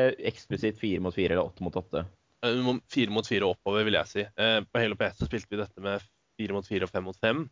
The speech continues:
Speaker 2: Eh, og det var, eh, veldig bra. Og det som er litt morsomt med appen, er at de fleste Halo P C, de ekstra mappene på Halo P C er store, de er laget for liksom public servers med seksten spillere. Mens det her er ganske stort, men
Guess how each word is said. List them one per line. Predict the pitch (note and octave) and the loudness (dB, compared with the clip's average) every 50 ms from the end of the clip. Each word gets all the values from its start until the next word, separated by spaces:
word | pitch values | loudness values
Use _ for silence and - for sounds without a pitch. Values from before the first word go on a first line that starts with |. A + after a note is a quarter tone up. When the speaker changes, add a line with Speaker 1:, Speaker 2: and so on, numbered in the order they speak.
| _ _ _ _ _ _ _ _ _ _ _ _ _ - - | _ _ _ _ _ _ _ _ _ _ _ _ _ -6 -2
Speaker 2:
Eh, | G#2 G2 D#2 | 0 0 0
og | - A2 G#2 | 0 0 2
det | A2+ A2+ A#2+ | 2 4 4
var, | A#2+ G#2+ G2 F#2+ G2 G2 G2 | 6 6 6 6 6 4 4
eh, | G2 F#2+ F#2 G2 F#2 G2+ | 2 0 -4 -10 -6 -2
veldig | G#2+ G2 F#2+ | -2 0 0
bra. | F#2+ G#2 G2+ G#2+ | 0 2 2 2
Og | B2 | 2
det | A#2+ A2 | 2 2
som | B2+ | 0
er | C3+ C3+ | 0 0
litt | D3 D3 | 0 -2
morsomt | C3 - - G#2+ G2+ B2 | -2 -4 -6 -6 -2 0
med | A#2 | 0
appen, | A2 - - C3+ C3+ | 0 0 2 2 2
er | B2+ A2+ | 2 2
at | - A#2+ | 0 -2
de | - | 0
fleste | C3+ A#2 G#2 - - A#2 G#2+ | 0 0 0 0 -2 -2 -2
Halo | G#2 G2+ - | -2 -2 -2
P | A2+ G2+ - | -4 -4 -4
C, | - G2 - _ _ _ _ _ - A2+ | -6 -14 -20 _ _ _ _ _ -4 -4
de | A2 | -4
ekstra | F#2+ - - - G#2 | -4 -4 -6 -8 -6
mappene | G2 F#2 - - G2+ | -6 -8 -8 -10 -6
på | - A2 G2 | -4 -2 -2
Halo | F#2+ F#2+ | -2 -2
P | - G2 - | -4 -4 -2
C | G#2 | -2
er | G2 - | -4 -4
store, | - - - A#2 G2+ F#2 F#2+ G2 | -6 -6 -4 -2 0 0 0 2
de | G#2+ G#2 | 2 2
er | G2+ | 2
laget | F#2+ F2+ F#2 - - | 2 0 0 -2 -4
for | G2 F#2+ | -4 -4
liksom | - - F2 - | -4 -4 -4 -4
public | G2 F2+ E2 G2 - | -4 -2 -4 -6 -6
servers | - - F#2 F2+ E2+ F2+ F2+ - | -4 -4 -4 -2 -2 -4 -6 -4
med | - F#2 F#2+ F#2+ F#2 F2+ F2+ F2 - D2+ F#2 | -2 -2 -2 0 -2 -2 -4 -4 -6 -8 -8
seksten | - - G2 F2+ - - - | -4 -4 -4 -4 -4 -8 -12
spillere. | - - F#2 E2+ F2+ G2 F#2 - _ _ _ _ _ _ _ _ _ _ _ _ - | -8 -6 -6 -4 -4 -4 -4 -6 _ _ _ _ _ _ _ _ _ _ _ _ -2
Mens | A2+ A2+ A2+ | -2 0 2
det | - A2 A2+ | 2 2 4
her | A#2 A#2 A#2+ | 4 4 4
er | A#2 A2+ A#2 | 4 2 0
ganske | A2+ G2+ - - C#3+ | 0 -2 -2 -4 -4
stort, | C#3+ - - - C3 C#3+ G3+ G#3 - - - | -4 -4 -4 -4 -4 -2 -2 -4 -4 -2 0
men | B2+ B2+ C3 | 0 0 0